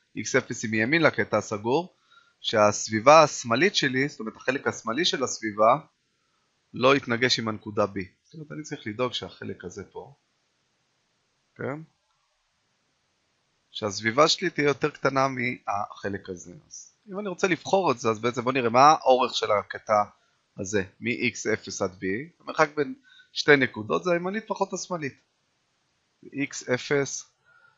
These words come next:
פחות B. אם אני רוצה להיות סופר זהיר, אז אני אקח את הקטע הזה חלקי שתיים, זה בטוח ייתן לי סביבה שלא מתנגשת. אז הנה,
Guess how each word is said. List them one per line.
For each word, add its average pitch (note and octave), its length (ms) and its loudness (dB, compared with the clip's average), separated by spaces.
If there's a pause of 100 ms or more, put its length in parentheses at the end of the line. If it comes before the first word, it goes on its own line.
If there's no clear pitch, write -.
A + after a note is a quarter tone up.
(160)
פחות A2+ 320 0
B. G#2+ 140 -6
אם A#2+ 160 4
אני F3 100 6
רוצה D#3 240 2
להיות E3 260 6
סופר - 520 2
זהיר, A2 500 4
אז F#3+ 140 -16
אני G3+ 160 -14
אקח G#3+ 300 0
את - 60 -14
הקטע D#3 380 4
הזה D#3 140 2
חלקי D3+ 340 -6
שתיים, E3 520 4 (560)
זה B2+ 140 -2
בטוח B2 320 0
ייתן A2+ 200 0
לי A2 60 -4
סביבה G#2 360 -2
שלא G2+ 220 -6
מתנגשת. F#2 600 -12
אז B2+ 220 -10
הנה, A#3 160 -14